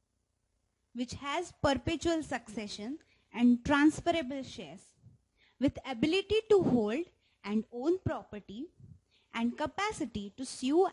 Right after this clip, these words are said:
and be sued in its own name. This definition will help you not only understand but also remember all the characteristics of company in one go. I hope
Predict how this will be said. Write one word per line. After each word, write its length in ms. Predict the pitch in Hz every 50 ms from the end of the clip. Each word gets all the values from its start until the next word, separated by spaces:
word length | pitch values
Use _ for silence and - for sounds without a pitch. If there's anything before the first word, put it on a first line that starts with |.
| -
and 320 | - 254 262 262 277 254 -
be 140 | 294 311 370
sued 480 | 370 - - - 320 311 247 226 240 240 - - _ _ _ -
in 140 | 285 330 349
its 200 | 381 370 - - - _ -
own 400 | 330 349 370 381 359 330 277 254
name. 240 | 233 196 160 151 190 - - - - - - - - - - _ _ _ _ _ _ _ _ _ _ _ _ _ _ -
This 280 | 226 226 370 480 508 -
definition 800 | - 339 311 - 277 269 233 208 208 202 - - 202 214 302 415 _ _ _ _ _
will 180 | 240 277 302 285
help 360 | 277 269 294 269 311 349 - - -
you 240 | 269 269 302 339 - - - _ _ -
not 280 | 262 277 294 339 - 440
only 260 | 440 440 415 403 381 -
understand 680 | 269 277 285 294 359 392 370 - - 277 214 196 214 226 - _ _ _ _ -
but 160 | 269 - - -
also 340 | - 294 311 349 370 - 466 440
remember 600 | 381 330 339 311 311 359 381 359 277 202 202 226 247 - _ _ _ -
all 240 | 302 349 359 370
the 120 | 302 294 311
characteristics 880 | - 285 254 240 247 240 _ - 262 247 240 240 - 262 240 - -
of 220 | 240 226 226 -
company 540 | - 208 196 196 175 - 196 208 233 302 370 - _ _ _ _ -
in 320 | 285 320 339 320 285 240
one 320 | 202 214 208 208 208 208 185
go. 240 | - 175 - - - - - - - -
I 220 | 302 349 381 427 403
hope 400 | 302 269 214 196 240 - - -